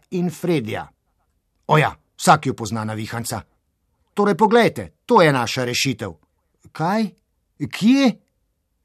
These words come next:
Ni nihče razumel škrata Olka. Ta dva bobra nam bosta pomagala, naredila bosta poplavo.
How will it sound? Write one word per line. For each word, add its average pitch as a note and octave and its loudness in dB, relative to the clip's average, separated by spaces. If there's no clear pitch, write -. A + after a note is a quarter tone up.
Ni A2 -8
nihče F#2+ -10
razumel F2 -14
škrata F2 -14
Olka. F2 -14
Ta A2+ -6
dva G#2 -4
bobra A2 -6
nam B2 -4
bosta A2 -10
pomagala, G2 -10
naredila B2 -6
bosta D#3 -2
poplavo. C3+ 2